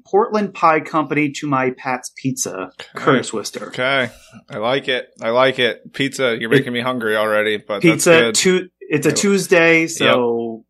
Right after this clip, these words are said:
Speaker 1: you know, it's
Speaker 2: Yep.
Speaker 1: not Taco Tuesday, but we're gonna go
Speaker 2: It's,
Speaker 1: Pizza
Speaker 2: it's
Speaker 1: Tuesday
Speaker 2: Pizza
Speaker 1: today.
Speaker 2: Tuesday. What's wrong with that?
Speaker 1: Yep.
Speaker 2: <laughs>
Speaker 1: And,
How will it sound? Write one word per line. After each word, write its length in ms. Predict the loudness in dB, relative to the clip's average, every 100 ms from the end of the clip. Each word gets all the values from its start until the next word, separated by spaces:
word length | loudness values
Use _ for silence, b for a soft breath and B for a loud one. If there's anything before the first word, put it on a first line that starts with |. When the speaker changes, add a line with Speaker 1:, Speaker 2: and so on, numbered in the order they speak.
| -2
Speaker 1:
you 60 |
know, 140 | 0 0
it's 100 | 2
Speaker 2:
Yep. 80 | 0
Speaker 1:
not 80 | 4
Taco 400 | 2 4 2 0
Tuesday, 460 | 0 0 2 2
but 240 | 2 -4 -6
we're 80 |
gonna 120 | -6 -4
go 100 | -6
Speaker 2:
It's, 160 | -8 -10
Speaker 1:
Pizza 220 | -2 -2
Speaker 2:
it's 100 | 2
Speaker 1:
Tuesday 360 | 2 4 4
Speaker 2:
Pizza 140 | 4 2
Speaker 1:
today. 200 | 0 2
Speaker 2:
Tuesday. 340 | 2 0 -2 -8
What's 240 | -14 -10
wrong 160 | -6 -6
with 120 | -2
that? 340 | 2 2 2 -2 -8 -8 -4
Speaker 1:
Yep. 320 | -6 -6 -12 -2
Speaker 2:
<laughs> 20 |
Speaker 1:
And, 480 | 2 2 2 0